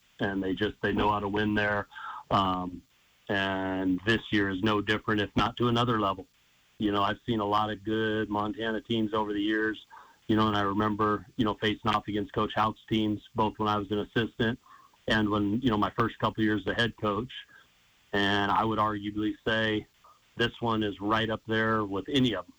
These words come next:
you know, any of them, just with how they play, the, you know, just the, the mindset. They, they play with a passion and almost a, what I would call a recklessness, but they're in control.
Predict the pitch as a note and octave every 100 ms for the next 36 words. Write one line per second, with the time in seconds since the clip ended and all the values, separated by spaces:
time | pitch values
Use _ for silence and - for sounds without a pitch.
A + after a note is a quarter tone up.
0 | _ _ - G#2+ G#2 G2 G#2+ B2+ C3 F#2
1 | E2+ E2+ - - A2 - G#2 F#2+ - -
2 | - G#2+ A2 G#2+ G#2 - A2+ A2 A2 A2
3 | G#2+ - - A2+ G2+ G2 G2 - F#2 F2
4 | - - - - F2+ G#2+ A2 A2 - A#2
5 | A2 A#2 A#2+ A#2+ - D#3+ D3+ B2 G#2 -
6 | _ - A#2+ A#2 C3+ - F3 D#3 - A#2+
7 | A2+ C3 C#3 C#3 C3 - A2+ G2+ _ _
8 | _ _ _ B2 B2 A#2 A2 - C3 B2
9 | G2+ G2+ B2 C3 D#3+ C#3+ E3 E3 C#3+ A#2+
10 | G#2+ A2+ A#2+ B2 A2+ G#2 A#2 G2